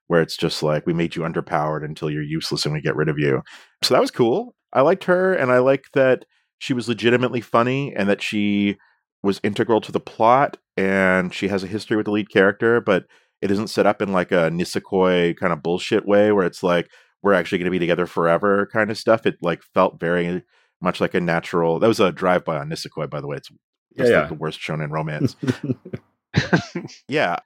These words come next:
Speaker 1: I liked it a-, I liked her a lot, and I think I liked just the brief glimpses of her we got in volume fifty-five as well. She seemed like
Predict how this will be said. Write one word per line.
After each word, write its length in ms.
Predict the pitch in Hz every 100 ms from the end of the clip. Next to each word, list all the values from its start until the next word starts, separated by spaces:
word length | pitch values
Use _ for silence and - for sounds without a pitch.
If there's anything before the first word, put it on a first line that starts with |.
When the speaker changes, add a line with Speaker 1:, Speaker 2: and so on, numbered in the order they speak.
| _ _ _
Speaker 1:
I 80 | 107
liked 320 | 110 110 -
it 80 | 104
a-, 100 | 98 - 95
I 100 | 104
liked 380 | 101 117 127
her 240 | - 131 120
a 100 | 98
lot, 480 | 87 82 73 - - _ -
and 240 | 87 85
I 140 | 87 80 -
think 380 | 92 90 - _ _ _ _ _ _ -
I 160 | 87 87
liked 420 | 90 92 - - _ _
just 220 | - 139
the 80 | -
brief 280 | 98 117 107
glimpses 340 | 104 90 87
of 100 | 85
her 160 | 95 85
we 80 | 80
got 160 | 80
in 80 | 80
volume 260 | 73 76 76
fifty-five 560 | 73 - - 78 73
as 140 | 73 71
well. 280 | 71 - -
She 140 | -
seemed 320 | 85 92 87
like 280 | 82 78 -